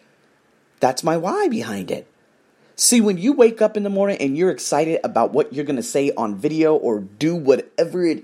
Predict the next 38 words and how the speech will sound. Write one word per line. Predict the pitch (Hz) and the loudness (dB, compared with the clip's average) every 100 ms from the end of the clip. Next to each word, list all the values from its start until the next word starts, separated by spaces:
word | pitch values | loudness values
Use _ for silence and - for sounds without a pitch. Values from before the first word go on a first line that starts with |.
| - | 2
is | 170 175 135 | 2 2 -4
you | 139 | -4
love | 107 117 135 165 - | -2 2 2 2 -4
to | 135 | -4
do, | 101 147 190 233 - _ _ _ _ _ _ _ _ | 0 0 0 -4 -12 _ _ _ _ _ _ _ _
regardless | 131 123 139 185 196 190 | 0 0 0 -2 -6 -2
of | 180 | -2
the | 170 | -2
money, | 170 202 254 - _ _ - | -4 -4 -6 -8 _ _ -12
that's | 151 - | -12 -10
called | - 120 | -8 -8
success. | - 170 - 170 - | -8 -8 -4 -4 -2
See, | 151 | -4
that's | 156 - - | -2 -2 -2
what | - | 0
Earl | 170 165 | 0 -2
Nightingale | 160 214 208 123 104 | -4 -6 -4 0 0
said | - 120 | 0 -4
what | 120 | -4
success | - 139 - 101 - | -8 -4 -4 -4 -4
was. | 92 - - - - - | -4 -4 -10 -16 -20 -16
Success | - - 233 - 180 190 233 - - _ _ _ _ _ _ _ _ _ _ _ - - | -4 -2 0 4 6 6 4 -6 -10 _ _ _ _ _ _ _ _ _ _ _ -16 -2
is | 143 139 | 0 0
a | |
woman | 131 160 208 240 - _ _ _ _ _ _ _ _ - | 2 2 2 0 -6 _ _ _ _ _ _ _ _ -4
who | 131 | 0
loves | 120 135 180 190 - | 4 6 6 4 -2
to | |
wake | 117 170 185 | 2 2 4
up | 196 | 0
in | 180 | 2
the | 170 | -2
morning | 160 160 165 | 0 0 -2
and | 117 95 | -6 -6
be | 127 | 0
that | 120 87 | 0 -2
stay-at-home | - 123 123 117 123 | -4 -2 -2 -4 -6
mom. | 117 85 82 | -6 -6 -12